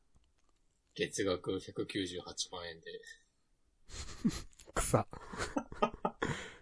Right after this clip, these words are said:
Speaker 2: 富豪がいたら解決しますね。
Speaker 1: そう。そんぐらいの価格なら逆にやってもいいんじゃない？
Speaker 2: いや、いいけど。<laughs>
Speaker 1: 加入すると、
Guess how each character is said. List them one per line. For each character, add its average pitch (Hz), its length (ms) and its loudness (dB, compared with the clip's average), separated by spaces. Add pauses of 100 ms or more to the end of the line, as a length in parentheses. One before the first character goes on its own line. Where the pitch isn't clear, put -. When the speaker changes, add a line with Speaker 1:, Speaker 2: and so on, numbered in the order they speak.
(120)
Speaker 2:
富 147 120 12
豪 156 180 12
が 160 120 12
い 151 40 12
た 147 140 12
ら 113 80 8
解 113 200 6
決 - 200 0
し - 100 -6
ま 107 100 0
す - 140 -8
ね。 82 100 -4
Speaker 1:
そ - 200 -2
う。 87 160 -4 (1120)
そ 208 240 4
ん 311 60 8
ぐ 359 80 12
ら 370 80 12
い 370 40 8 (380)
の 226 300 8
価 - 160 -8
格 208 260 8
な 214 80 8
ら 110 140 6
逆 107 260 4
に 120 240 6
や 117 120 8
っ - 60 -4
て - 80 6
も 113 120 6
い 98 40 4
い 98 40 2
ん - 20 0
じ 90 80 0
ゃ 76 60 -4
な - 100 -14
い？ - 80 -18 (1800)
Speaker 2:
い - 120 12
や、 131 60 12
い 143 180 12
い 240 80 8
け 208 180 12
ど。 107 180 12
<laughs> 147 60 12 (4000)
Speaker 1:
加 151 200 4
入 175 260 8
す 190 120 2
る 190 160 4
と、 180 480 12